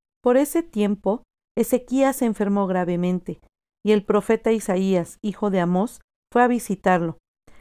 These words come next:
Le dio al rey el siguiente mensaje: "Esto dice el Señor: pon tus asuntos en orden, porque vas a morir. No te recuperarás de esta enfermedad". Cuando Ezequías oyó el mensaje, volvió su rostro hacia la pared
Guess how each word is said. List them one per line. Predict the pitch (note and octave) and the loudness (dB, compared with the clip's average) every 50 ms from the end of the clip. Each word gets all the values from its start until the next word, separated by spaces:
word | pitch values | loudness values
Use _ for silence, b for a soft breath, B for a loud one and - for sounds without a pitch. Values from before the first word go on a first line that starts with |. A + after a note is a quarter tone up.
| b _ | b _
Le | - A#3 C4 | 0 2 2
dio | B3 C4+ D4 C#4+ | 4 4 4 6
al | C#4+ D4 | 4 4
rey | B3+ B3+ C4 B3+ B3 | 4 2 2 2 4
el | B3+ A#3+ A#3+ | 2 0 -2
siguiente | - G3 E3+ F3 F#3+ F#3 F3 F#3+ | -4 -6 -4 -2 -2 -2 -2 -2
mensaje: | F#3 F#3 F#3 F#3 - - A#3 A3 - G#3+ - - _ _ _ _ _ _ _ _ _ _ | -2 -2 -2 -2 -2 -2 -2 -2 -4 -8 -12 -12 _ _ _ _ _ _ _ _ _ _
"Esto | G#3 G#3 G#3+ - - - C4 | 0 0 0 0 0 -2 0
dice | G#3+ G3+ G3 F#3 - | 0 0 -4 -2 -4
el | G3 F3 | -6 -6
Señor: | - - F3+ F3 F3+ F#3 F#3 - - _ _ _ _ _ _ _ _ _ _ | -4 -4 -4 -2 -2 -2 -4 -4 -8 _ _ _ _ _ _ _ _ _ _
pon | - C4 C4+ B3+ | 0 0 0 2
tus | D#4 D#4 - | 0 0 0
asuntos | D4 C4 - A#3+ A3+ G#3+ - A3+ - A#3 | 0 0 0 -2 -2 0 -2 -2 -2 -2
en | G3+ G3 | 0 0
orden, | F#3+ F#3 F3+ E3+ G3 G3 G#3 G#3 - _ | 0 0 0 -2 -2 -4 -4 -6 -8 _
porque | - F#3 - - G3 F#3 | -8 -8 -4 -2 -2 0
vas | F3+ E3 - - | 0 -2 -2 -4
a | F3+ | -4
morir. | F3 F3 F3+ F#3+ G#3+ A3 G#3 _ _ _ _ _ _ _ _ _ _ - | -2 -2 0 0 -2 -2 -4 _ _ _ _ _ _ _ _ _ _ -2
No | G#3 A3+ A#3+ A#3+ | 0 0 0 2
te | - C#4+ C#4+ | 2 2 2
recuperarás | C4 A#3 - - F#3+ - G3 F#3 F3+ F3+ F3+ F#3 F#3+ F#3+ F3 | 2 0 -2 -2 -4 -2 0 2 2 2 4 2 2 2 0
de | F#3+ G3 F#3 | 0 0 0
esta | F3+ F3 - G3 | 0 -2 -2 -2
enfermedad". | F#3+ F#3 - F#3 E3 D#3+ E3+ E3 E3 E3 - - _ _ _ _ _ _ b b b b _ _ | -4 -2 -2 -2 -2 0 0 0 0 -2 -2 -6 _ _ _ _ _ _ b b b b _ _
Cuando | A#3 A#3+ A#3+ B3 | 0 2 2 2
Ezequías | A#3+ B3 C4 B3 - - C#4 D#4 E4+ E4 - | 2 0 0 -4 -2 -2 -2 -2 0 0 -2
oyó | B3 G3 A3+ A3 | -2 0 0 0
el | G#3+ | 0
mensaje, | A3 G#3+ G3+ F#3+ - G3 F3+ - - A#3+ C4 - _ _ _ _ _ _ | 0 0 -2 -2 -2 -4 -4 -4 -4 -6 -6 -8 _ _ _ _ _ _
volvió | G3+ A3 A3 F#3+ A3+ A#3+ | 0 0 2 4 2 2
su | A#3 A#3+ B3 A#3 | 2 2 0 2
rostro | G3+ G#3+ G#3+ G3+ - G#3+ G#3 | 2 2 0 0 -2 -6 -4
hacia | - - F#3 | -2 -2 -2
la | F3+ F3 - | 0 -2 -2
pared | - F#3 F#3 G3 A3+ B3+ | 0 0 2 2 2 0